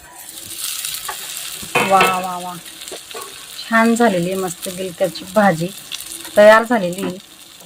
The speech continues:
आता गॅस बंद केला मी. तर पाहू शकता तुम्ही, छान एकच नंबर झालेली आहे. तर कसा वाटला आजचा व्हिडिओ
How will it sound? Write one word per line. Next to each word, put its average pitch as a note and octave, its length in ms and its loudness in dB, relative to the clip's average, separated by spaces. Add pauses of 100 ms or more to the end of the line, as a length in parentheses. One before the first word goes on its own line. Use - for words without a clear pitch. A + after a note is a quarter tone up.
(500)
आता A3 200 -2
गॅस G#3 240 4
बंद G3+ 240 0 (100)
केला G3 180 2
मी. F#3+ 140 -4 (1800)
तर G3+ 100 0
पाहू A3+ 200 6
शकता A#3 240 2
तुम्ही, G#3 160 -2 (120)
छान A3 240 2 (180)
एकच A#3 260 0
नंबर G#3+ 300 4
झालेली G#3+ 300 2
आहे. G3 140 -6
तर G3+ 80 2 (100)
कसा B3+ 220 6
वाटला A#3 260 4
आजचा A3 240 0
व्हिडिओ A3 160 0